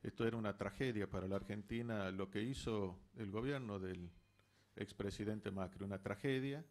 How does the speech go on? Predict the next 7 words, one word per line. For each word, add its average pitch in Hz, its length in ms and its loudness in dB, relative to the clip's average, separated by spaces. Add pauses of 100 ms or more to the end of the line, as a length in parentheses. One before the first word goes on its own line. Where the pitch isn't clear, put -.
(840)
que, 104 460 0 (600)
por 107 160 -4
decirlo 135 440 0
de 123 80 4
alguna 127 280 0
manera, 127 600 2 (920)
endeudó 117 1080 4